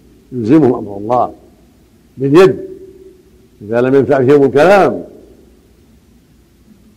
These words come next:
هكذا من له ولاية من أمير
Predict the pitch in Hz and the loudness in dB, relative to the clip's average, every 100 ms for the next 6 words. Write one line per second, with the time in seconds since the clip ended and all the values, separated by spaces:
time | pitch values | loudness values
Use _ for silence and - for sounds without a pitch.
0 | _ _ _ _ _ _ - - _ _ | _ _ _ _ _ _ -20 -20 _ _
1 | _ _ _ _ _ _ - 233 190 202 | _ _ _ _ _ _ 0 2 4 4
2 | 175 170 165 143 135 - - - - _ | 4 4 4 2 0 -4 -16 -20 -20 _
3 | - 151 170 180 147 101 - - - - | -4 2 4 4 4 0 -8 -18 -20 -20
4 | _ _ _ _ _ _ _ _ _ _ | _ _ _ _ _ _ _ _ _ _
5 | _ _ _ _ _ _ 107 110 113 120 | _ _ _ _ _ _ -20 -12 -4 2
6 | 151 160 156 | 4 4 2